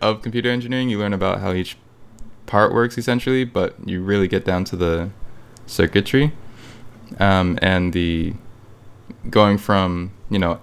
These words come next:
abstract, um, logic into, you know, a physical manifestation of that abstract logic to make things actually actuate. And so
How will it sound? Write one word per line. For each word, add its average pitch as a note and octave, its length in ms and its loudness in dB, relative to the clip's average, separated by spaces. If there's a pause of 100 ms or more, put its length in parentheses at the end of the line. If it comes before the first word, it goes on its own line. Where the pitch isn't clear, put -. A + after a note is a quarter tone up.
abstract, G2 960 0 (880)
um, F2 580 -2
logic G2+ 680 2 (160)
into, G2 640 2
you F#2 80 0
know, E2+ 240 0 (1120)
a G2+ 80 4
physical G#2+ 420 2
manifestation G2 760 0
of G2+ 180 -2
that G#2 180 2
abstract G#2 440 -2
logic G#2+ 300 -2 (840)
to F#2+ 120 2
make F#2+ 200 4
things F#2+ 220 2
actually F2 580 0 (160)
actuate. G#2 720 0 (560)
And F#2+ 160 2
so F2 380 -2